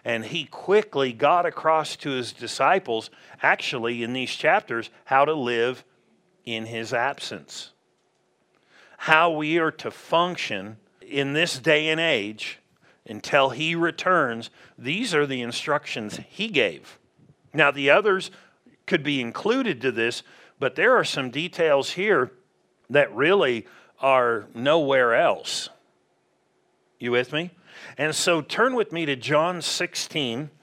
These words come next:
and we're gonna pick up where we left off last week, John sixteen, and look at, you know, Jesus leaving,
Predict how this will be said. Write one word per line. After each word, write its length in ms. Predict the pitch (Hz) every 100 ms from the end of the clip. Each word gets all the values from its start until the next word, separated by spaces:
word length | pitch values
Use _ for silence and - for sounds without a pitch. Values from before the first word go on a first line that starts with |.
| - - - -
and 240 | 127 135
we're 160 | 151 160
gonna 180 | 147
pick 320 | 135 - 165 175
up 220 | 160 -
where 180 | 143 143
we 140 | 131
left 380 | 127 139 - 139
off 260 | 135 123
last 460 | 123 127 156 151 -
week, 260 | 120 120 - _ - _
John 440 | 117 156 160 165
sixteen, 840 | 151 - 170 - - - 120 120 110 _ _ _ _ _ _ _
and 220 | 139 135
look 260 | 143 226 160
at, 360 | 123 127 - _ - - _ _ - -
you 180 | 156 151
know, 280 | 139 151 - _ _ - _ _ _ _ _ _
Jesus 720 | 113 - 175 202 165 165 -
leaving, 640 | 143 160 151 120 117 147